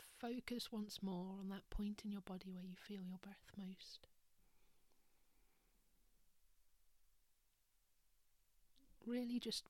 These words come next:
bring as much attention as you can to that point. And once again, notice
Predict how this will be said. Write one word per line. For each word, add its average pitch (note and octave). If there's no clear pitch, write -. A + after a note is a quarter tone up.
bring F#3
as G3+
much G3+
attention G3
as F#3+
you G3
can F3
to A3
that G#3
point. -
And G3+
once A3+
again, F#3
notice F#3